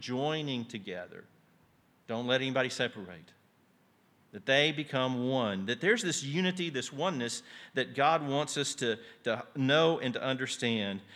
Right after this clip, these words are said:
That when we become right in our relationship with God through Jesus Christ,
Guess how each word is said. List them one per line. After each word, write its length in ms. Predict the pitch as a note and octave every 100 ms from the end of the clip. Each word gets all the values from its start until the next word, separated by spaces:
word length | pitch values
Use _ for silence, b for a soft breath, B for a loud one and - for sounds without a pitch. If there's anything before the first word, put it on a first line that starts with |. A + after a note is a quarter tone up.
| B
That 180 | - A#2
when 200 | C3 F#3+
we 120 | F#3+
become 460 | F3 D3 D3+ C3 A#2
right 300 | A#2+ E3 F3+
in 100 | C3+
our 100 | B2+
relationship 520 | A#2+ C3+ E3 D3+ E3+
with 160 | C#3+ D3
God 200 | C3+ A#2+
through 140 | A#2+
Jesus 400 | G2 A#2 A#2 C#3+
Christ, 480 | - B2 G2+ F#2+ -